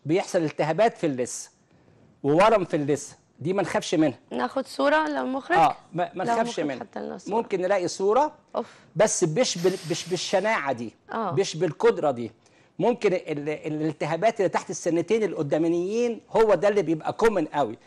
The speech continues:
Speaker 1: لكن الح-، الجزء المنتفخ ده، ده بيبقى التهاب قوي جدًا جدًا، تحتيه كمية جير وبكتيريا كتير،
Speaker 2: Oh my
Speaker 1: فبيعمل
Speaker 2: God،
Speaker 1: كده.
Speaker 2: باشا، ده، ده الورست كيس يعني.
Speaker 1: ده، ده، ده منظر، آه، وحش قوي للثه، ولو تبصوا على الفك التحتاني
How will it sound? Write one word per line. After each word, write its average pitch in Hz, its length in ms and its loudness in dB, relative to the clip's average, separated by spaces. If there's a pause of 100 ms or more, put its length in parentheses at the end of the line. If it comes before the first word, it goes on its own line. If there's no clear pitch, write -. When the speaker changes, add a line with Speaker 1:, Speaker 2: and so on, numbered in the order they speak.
(240)
Speaker 1:
لكن 151 240 0
الح-، 147 180 -6 (120)
الجزء 208 400 0
المنتفخ 190 800 -2
ده، 240 220 2 (420)
ده 185 200 2
بيبقى 190 720 2
التهاب 170 420 0 (100)
قوي 202 220 4
جدًا 180 320 -2
جدًا، 196 400 -2
تحتيه 214 640 -6
كمية 185 580 -2
جير 214 580 0 (440)
وبكتيريا 165 640 2
كتير، 135 380 -2
Speaker 2:
Oh - 60 -16
my 220 40 -8
Speaker 1:
فبيعمل 208 500 2
Speaker 2:
God، 208 40 -8
Speaker 1:
كده. 202 180 2
Speaker 2:
باشا، 240 180 0
ده، 262 320 4
ده 240 120 2
الورست 262 580 0
كيس 220 220 -2 (140)
يعني. 147 140 -4
Speaker 1:
ده، 247 220 8
ده، 180 360 4
ده 226 200 4
منظر، 208 520 2
آه، 160 220 2
وحش 190 340 -2
قوي 202 240 4
للثه، 208 720 2
ولو 160 280 0
تبصوا 175 440 -2
على 147 80 0
الفك - 280 -6
التحتاني 233 760 -4